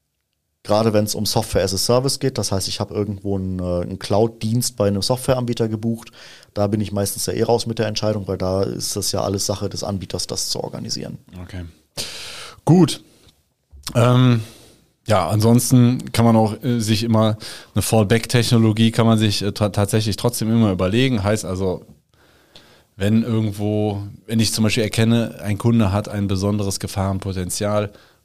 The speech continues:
Speaker 2: Kunden ruhig mal drauf ansprechen.
Speaker 1: Ja.
Speaker 2: Auch, es muss jetzt nicht, also wir würden es jetzt aus I-T-Sicht tun, aber, äh, wenn du jetzt, äh, mit, mit einem anderen, in einer anderen Branche unterwegs bist und, äh,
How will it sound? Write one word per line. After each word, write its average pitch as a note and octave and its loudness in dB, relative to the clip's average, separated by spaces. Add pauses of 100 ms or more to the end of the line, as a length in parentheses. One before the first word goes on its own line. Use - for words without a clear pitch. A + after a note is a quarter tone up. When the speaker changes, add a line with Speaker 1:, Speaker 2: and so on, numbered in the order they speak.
(320)
Speaker 2:
Kunden G#2 -6
ruhig G2 -2
mal F#2 -6
drauf - -12
ansprechen. A2+ -2
Speaker 1:
Ja. - -4
Speaker 2:
Auch, - -6
es - -12
muss G#2 0
jetzt G2 0
nicht, - -4
also F#2 -6
wir G2+ -2
würden G2+ 2
es G2 -6
jetzt F#2 -6
aus F2 -6
I-T-Sicht A2 -4
tun, A#2+ -2
aber, F#2+ -2
äh, G2 -6
wenn G2 -2
du F#2+ 2
jetzt, - -4
äh, F#2+ -4 (560)
mit, G2+ -16
mit G2+ -4
einem F#2 -6
anderen, G2+ -4 (160)
in A2+ -2
einer G2 0
anderen A2 2
Branche G#2+ 2
unterwegs G#2 -2
bist G#2+ -4
und, G2 -4
äh, F#2+ 2